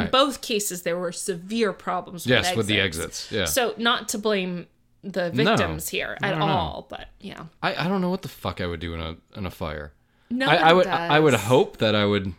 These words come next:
Speaker 1: especially through all the episodes that we've
Speaker 2: I
Speaker 1: done,
Speaker 2: know,
Speaker 1: I would
Speaker 2: right?
Speaker 1: hope that I would maintain,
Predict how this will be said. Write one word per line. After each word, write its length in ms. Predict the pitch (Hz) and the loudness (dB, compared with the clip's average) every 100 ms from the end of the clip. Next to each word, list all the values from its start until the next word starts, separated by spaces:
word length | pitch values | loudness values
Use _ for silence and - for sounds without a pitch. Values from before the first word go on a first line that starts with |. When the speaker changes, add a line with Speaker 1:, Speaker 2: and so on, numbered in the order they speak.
| - | -10
Speaker 1:
especially 560 | 110 - - 123 - 117 | -4 -2 0 -2 0 -2
through 200 | 113 110 | 0 2
all 120 | 104 | 2
the 160 | 101 98 | 2 0
episodes 460 | 113 131 127 104 | 0 0 0 0
that 140 | 104 95 | -2 -2
we've 120 | 101 | -2
Speaker 2:
I 60 | - | 0
Speaker 1:
done, 160 | 95 101 214 | 0 -2 -2
Speaker 2:
know, 60 | 196 | -2
Speaker 1:
I 180 | 202 139 | 2 4
would 120 | 127 | 4
Speaker 2:
right? 60 | |
Speaker 1:
hope 220 | 127 143 - | 4 2 4
that 120 | 120 | 4
I 80 | 113 | 4
would 120 | 110 | 2
maintain, 840 | 104 107 104 113 113 110 107 104 | 2 2 0 0 2 2 2 -2